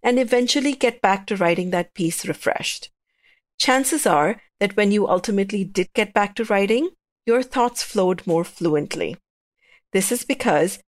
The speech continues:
our brains need a break every now and then.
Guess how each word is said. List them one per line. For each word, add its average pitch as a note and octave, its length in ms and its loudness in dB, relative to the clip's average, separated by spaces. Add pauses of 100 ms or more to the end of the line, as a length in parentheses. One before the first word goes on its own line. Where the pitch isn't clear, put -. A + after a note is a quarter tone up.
(140)
our F#3+ 140 2
brains G3 500 0
need F#3+ 180 0
a F3 60 -2
break D#3+ 480 0
every E3 300 -2
now D#3 200 2
and D3 160 0
then. A2+ 280 -2